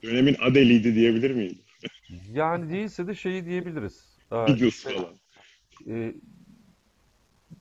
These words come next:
Speaker 2: yani Weber'i diyebiliriz. Andrew Lloyd
Speaker 1: Hmm.
Speaker 2: Webber diyebiliriz mesela.
Speaker 1: Hmm. Evet, anladım. Yani mesela Mozart lafını getirmişken ben hemen şeyi sorayım. Şimdi mesela hani Mozart versus Bach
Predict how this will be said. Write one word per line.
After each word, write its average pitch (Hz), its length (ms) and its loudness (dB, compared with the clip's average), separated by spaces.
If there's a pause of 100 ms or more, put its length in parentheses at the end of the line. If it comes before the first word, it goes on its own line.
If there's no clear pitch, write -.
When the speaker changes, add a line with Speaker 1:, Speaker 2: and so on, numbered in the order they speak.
Speaker 2:
yani 123 260 -4
Weber'i 147 420 -2
diyebiliriz. 143 680 -10 (180)
Andrew 127 280 -6
Lloyd 113 160 0
Speaker 1:
Hmm. 101 60 0
Speaker 2:
Webber 110 380 -6
diyebiliriz 107 460 -14
mesela. - 300 -20 (640)
Speaker 1:
Hmm. 104 300 -4 (600)
Evet, 101 220 -8 (200)
anladım. 101 400 -4 (360)
Yani 107 140 -2
mesela 131 300 0
Mozart 127 380 0
lafını 151 240 0
getirmişken 123 640 -2
ben 123 100 0
hemen 143 160 -4
şeyi 135 240 0
sorayım. 90 400 -4
Şimdi 113 240 -4
mesela 117 440 -4 (480)
hani 107 180 -2 (300)
Mozart 123 500 0
versus 117 460 -2
Bach 101 140 -4